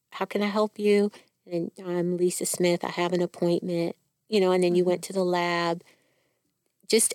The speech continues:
Speaker 1: everyone there, to me,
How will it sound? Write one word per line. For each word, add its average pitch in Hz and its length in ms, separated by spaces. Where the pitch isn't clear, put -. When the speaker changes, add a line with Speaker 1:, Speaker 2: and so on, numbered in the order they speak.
Speaker 1:
everyone 214 800
there, 185 540
to - 160
me, 180 400